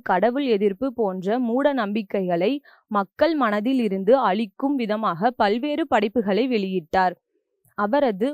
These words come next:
மிக சிறந்த படைப்புகளை சிலவற்றை பார்க்கலாம். பாண்டியன் பரிசு, எதிர்பாராத முத்தம், குறிஞ்சி திட்டு, குடும்ப விளக்கு,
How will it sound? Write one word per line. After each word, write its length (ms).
மிக 320
சிறந்த 440
படைப்புகளை 680
சிலவற்றை 600
பார்க்கலாம். 600
பாண்டியன் 540
பரிசு, 460
எதிர்பாராத 840
முத்தம், 540
குறிஞ்சி 440
திட்டு, 500
குடும்ப 420
விளக்கு, 520